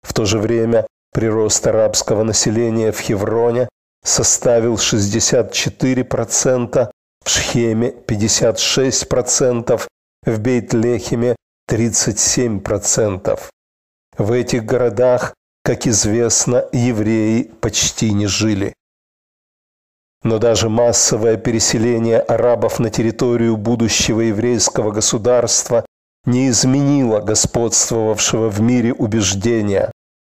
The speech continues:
Эрец-Исраэль предназначена стать национальным государством еврейского народа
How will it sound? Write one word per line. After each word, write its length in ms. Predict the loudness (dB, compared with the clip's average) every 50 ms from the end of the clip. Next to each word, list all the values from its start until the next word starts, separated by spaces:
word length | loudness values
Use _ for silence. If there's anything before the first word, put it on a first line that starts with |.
| _ _ _ _ _ _ -2
Эрец-Исраэль 1160 | 0 0 2 2 0 0 0 0 0 0 0 0 2 2 2 2 2 2 0 0 0 -2 -4 -6 _ _ _ _ _
предназначена 1040 | -2 -2 -2 -2 0 0 0 0 0 2 2 4 4 4 2 2 0 0 0 0 0
стать 680 | 0 0 0 0 2 2 2 2 0 -4 -10 -10 -4 -2
национальным 1040 | -2 0 0 0 0 2 2 2 2 2 2 4 4 4 4 2 2 0 0 0 0
государством 960 | 0 0 0 -2 -2 0 0 2 2 2 2 0 -2 -2 -2 -2 -2 0 2
еврейского 840 | 2 0 0 0 0 0 0 0 0 0 -2 -2 -2 0 0 0 2
народа 600 | 2 2 2 2 2 0 0 2 2 2 0